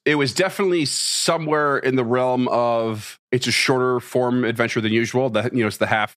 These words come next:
the half length of three books versus six. Um, so we knew that would give us a little wiggle room to adjust later on if we wanted to. Uh, although it's still, you know, you still look at, like, a, a two-year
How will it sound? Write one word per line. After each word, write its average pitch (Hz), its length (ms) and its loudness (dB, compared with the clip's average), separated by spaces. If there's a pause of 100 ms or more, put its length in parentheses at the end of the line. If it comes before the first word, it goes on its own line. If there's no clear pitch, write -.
the 107 60 0
half 107 240 0
length 107 320 -2
of 98 80 -8
three 110 200 0
books 101 200 0
versus 104 260 -4
six. - 400 -2 (540)
Um, 95 560 0 (720)
so - 160 0
we 107 140 2
knew 107 180 0
that 107 140 0
would 104 100 -2
give 104 140 -2
us 107 140 -2
a 113 40 -2
little 107 240 0
wiggle 101 320 -2
room 101 300 2
to 95 280 0 (240)
adjust 110 480 -2
later 101 300 0
on 95 140 0
if 95 100 -6
we 98 80 -2
wanted 95 300 0
to. 98 280 0 (520)
Uh, 92 540 2
although 117 240 0
it's - 120 -4
still, 113 320 0
you 117 140 0
know, 92 60 0
you 98 180 0
still 123 180 0
look 104 220 -2
at, 104 100 -2
like, 95 140 -6
a, 87 160 -2
a 95 80 0
two-year 95 640 0